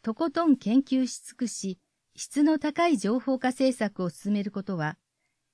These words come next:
イービーピーエムの取り組みへつながっていきます。一層の行財政改革と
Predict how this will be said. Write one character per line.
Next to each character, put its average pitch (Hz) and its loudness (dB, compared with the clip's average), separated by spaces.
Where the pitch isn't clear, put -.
イ 277 4
ー - 2
ビ 302 2
ー - -6
ピ 294 2
ー - 4
エ 294 4
ム 247 4
の 175 -2
取 196 -2
り 240 -2
組 233 0
み 233 2
へ 226 -2
つ - -6
な 190 0
が 202 -2
っ 190 -8
て - -8
い 175 -4
き 160 -10
ま 156 -6
す。 - -20
一 220 -2
層 311 -2
の 285 4
行 262 0
財 320 0
政 302 -2
改 294 -2
革 190 -6
と 165 -8